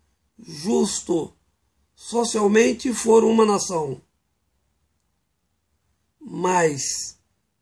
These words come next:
próspero será o povo. Desse modo, é fundamental que a revolução industrial seja realizada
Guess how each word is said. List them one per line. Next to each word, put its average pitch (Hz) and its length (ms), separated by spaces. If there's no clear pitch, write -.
próspero 180 760
será 170 300
o 151 180
povo. 135 520
Desse 160 360
modo, 160 800
é 180 160
fundamental 165 1160
que 175 180
a 175 100
revolução 170 800
industrial 165 920
seja 196 720
realizada 180 1040